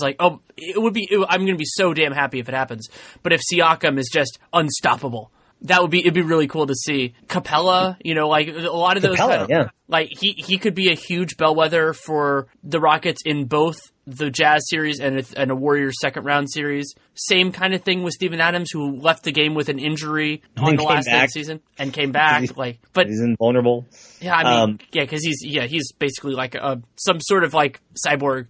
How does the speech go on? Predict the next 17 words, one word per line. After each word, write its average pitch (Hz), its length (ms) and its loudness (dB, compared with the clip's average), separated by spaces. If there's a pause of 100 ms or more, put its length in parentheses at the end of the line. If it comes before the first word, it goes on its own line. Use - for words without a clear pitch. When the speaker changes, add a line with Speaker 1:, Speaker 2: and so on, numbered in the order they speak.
(160)
Speaker 1:
type 135 180 -2
of 127 60 -14
thing. 135 160 -4
It, 139 140 -6
it's 160 200 -2
ridiculous. 147 460 0 (400)
Al 175 160 2
Speaker 2:
How 175 160 0
Speaker 1:
Horford, 147 260 2
Speaker 2:
about, 131 100 2
Speaker 1:
we - 60 4
Speaker 2:
uh, - 40 2
Speaker 1:
didn't 107 140 2
bring 180 160 -4
up. 214 220 0 (100)
Speaker 2:
who? 127 200 0 (220)
Speaker 1:
What? 160 280 0